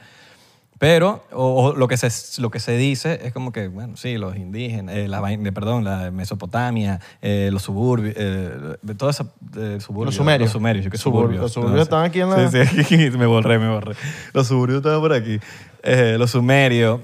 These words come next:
Speaker 1: Entonces, como que estaba averiguando de las cosas que sí han averiguado con experimentos, que por lo menos son los poderes de la, de las pirámides. Y es, es súper, vainas que yo no, que yo no sabía y cosas que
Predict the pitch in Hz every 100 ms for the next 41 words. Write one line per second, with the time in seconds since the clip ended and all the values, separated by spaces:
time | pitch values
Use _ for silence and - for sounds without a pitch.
0 | - 139 135 131 123 117 147 147 175 160
1 | 135 151 175 190 185 - 156 180 180 156
2 | 165 202 147 127 143 160 147 - 143 151
3 | - 143 151 151 127 127 127 160 160 120
4 | 117 - 107 113 135 110 117 127 107 104
5 | 107 117 127 110 101 110 127 104 95 -
6 | _ _ _ _ - 110 95 107 104 110
7 | 95 92 - - - 110 113 104 113 127
8 | 139 127 120 131 156 143 117 127 156 147
9 | _ _ _ _ _ _ _ _ _ -
10 | 117 113 123 143 139 151 180 - 139 -
11 | 135 135 185 175 - 147 123